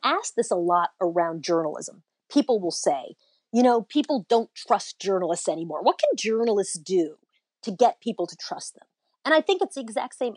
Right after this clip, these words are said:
answer for this person, which is you can't really talk about being trustworthy. You just have to be trustworthy, right? And so a lot of it is saying, you know, "Listen, I understand.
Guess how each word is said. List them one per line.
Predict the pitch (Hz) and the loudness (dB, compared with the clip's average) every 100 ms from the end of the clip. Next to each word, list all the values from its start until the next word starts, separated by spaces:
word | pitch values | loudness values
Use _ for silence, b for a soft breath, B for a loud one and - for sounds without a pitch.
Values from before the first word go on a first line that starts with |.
| 208 | -8
answer | 226 - 202 | -8 -8 -8
for | 220 | -6
this | 208 - | -6 -8
person, | - 269 - 208 | -6 -6 -4 -2
which | 208 208 | -2 2
is | 214 - b b - | 0 0 b b 0
you | 220 | 0
can't | 240 330 427 294 | 2 4 4 2
really | 294 254 | 2 0
talk | - - 202 - | -2 0 2 4
about | 254 269 | 2 2
being | 269 269 | 0 -4
trustworthy. | 262 294 - - 277 269 285 285 _ _ _ _ 170 | 0 0 0 -2 -2 -2 -4 -6 _ _ _ _ 0
You | 220 | 0
just | - 220 214 - | 2 0 0 -4
have | 196 - | -10 -6
to | 170 | -6
be | 165 160 | -6 -6
trustworthy, | - 151 - - - - _ _ | -4 -4 -4 -8 -10 -12 _ _
right? | 285 480 | 4 6
And | 403 294 | 6 4
so | - 294 | 4 4
a | |
lot | 262 269 320 | 4 2 2
of | 262 | 2
it | 233 | 2
is | 208 196 190 - _ _ _ _ _ _ _ _ _ | 2 0 -4 -10 _ _ _ _ _ _ _ _ _
saying, | - 247 233 220 208 - | 0 2 2 0 -10 -8
you | 226 | -4
know, | 214 | -4
"Listen, | 233 196 - - 143 _ _ | -4 -6 -6 -8 -10 _ _
I | 208 311 | 2 6
understand. | 359 302 269 - 254 330 | 4 2 -4 -8 -8 -8